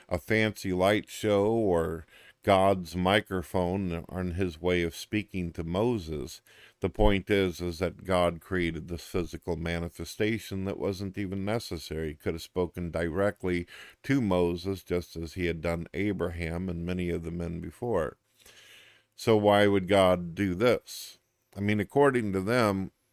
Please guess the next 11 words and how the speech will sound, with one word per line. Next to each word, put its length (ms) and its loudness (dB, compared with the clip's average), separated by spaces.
anytime 640 0
God 340 4
creates 440 -4
a 40 -8
physical 520 -6
manifestation 1000 -4
of 140 -4
himself 580 -6
or 160 -2
a 60 -2
representation 1160 -6